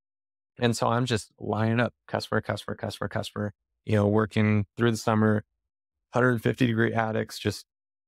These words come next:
more, more, more, more, more, more, more, more, more. And, and so,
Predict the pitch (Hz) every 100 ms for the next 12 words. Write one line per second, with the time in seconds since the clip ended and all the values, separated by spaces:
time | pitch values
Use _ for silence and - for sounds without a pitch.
0 | _ _ _ _ _ - 113 123 123 120
1 | 113 117 107 107 107 107 101 101 101 101
2 | 101 - 107 120 104 98 _ _ _ _
3 | _ - 107 104 104 101 113 110 104 107
4 | 104 104 104